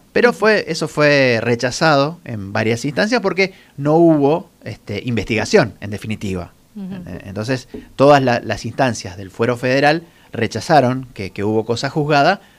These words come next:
Speaker 1: porque nunca se investigó. Entonces, por eso dejaron correr y, bueno,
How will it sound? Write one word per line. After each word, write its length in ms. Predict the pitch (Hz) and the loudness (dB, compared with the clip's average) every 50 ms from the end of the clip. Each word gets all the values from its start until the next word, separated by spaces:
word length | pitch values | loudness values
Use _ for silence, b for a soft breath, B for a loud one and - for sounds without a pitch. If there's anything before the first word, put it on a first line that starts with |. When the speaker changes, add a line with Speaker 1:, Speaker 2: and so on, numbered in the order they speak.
| b b | b b
Speaker 1:
porque 320 | 160 170 175 170 214 165 | -2 -2 0 0 -2 -2
nunca 280 | 139 156 165 147 127 120 | 0 -2 -2 -2 -2 -4
se 120 | - 120 | -4 -6
investigó. 480 | 107 101 98 - - 95 92 92 85 - _ _ _ _ _ _ | -8 -8 -8 -8 -8 -10 -8 -8 -10 -12 _ _ _ _ _ _
Entonces, 280 | - - - 107 139 131 | -14 -10 -8 -6 -6 -6
por 180 | - - 131 123 | -2 -2 0 0
eso 300 | 123 - 147 147 143 b b b b b b | 0 0 -2 -6 -6 b b b b b b
dejaron 400 | 98 95 - - 101 107 117 117 | -14 -10 -4 -4 -4 -4 -2 -2
correr 380 | 156 165 156 170 202 262 370 349 | -2 0 2 2 2 0 -2 -8
y, 80 | 117 | -6
bueno, 240 | 110 101 98 95 113 | -4 -4 -4 -6 -8